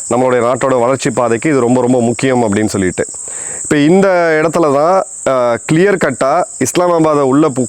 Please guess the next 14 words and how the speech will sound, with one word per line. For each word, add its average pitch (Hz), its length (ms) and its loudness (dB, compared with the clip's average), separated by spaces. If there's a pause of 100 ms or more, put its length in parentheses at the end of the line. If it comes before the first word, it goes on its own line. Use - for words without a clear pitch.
கு-, 139 120 2
போட்டு, 127 680 -2
இஸ்லாமாபாத்ல 143 720 0
இருந்து 127 260 0
அவசர 156 400 0
அவசரமா 143 440 0
அந்த 135 140 2
அறிக்கை 131 380 0
வெளியில 123 280 2
வந்து, 117 380 0 (400)
"இஸ்ரேலோடைய 147 800 2
இந்த 139 180 2
இதை 135 120 0
நாங்க 131 400 0